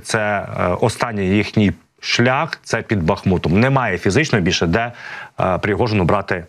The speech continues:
людей. Рухаємось далі, переходимо до Авдіївського напрямку. Загалом, що сказати по Авдіївці і південніше по Мар'їнці? Ось Авдіївка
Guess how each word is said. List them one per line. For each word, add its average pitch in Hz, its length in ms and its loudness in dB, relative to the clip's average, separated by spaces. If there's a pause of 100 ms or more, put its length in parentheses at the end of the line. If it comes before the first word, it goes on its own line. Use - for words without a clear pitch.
(320)
людей. 90 360 0 (580)
Рухаємось 170 560 0
далі, 165 440 0 (560)
переходимо 120 640 0
до 117 360 2
Авдіївського 110 760 2
напрямку. 73 640 -2 (360)
Загалом, 127 560 0
що - 260 0
сказати 131 520 0
по 143 220 -2
Авдіївці 139 580 2
і 120 60 0
південніше 127 560 0
по 139 200 -2
Мар'їнці? 87 500 0
Ось 73 160 -4
Авдіївка 135 640 2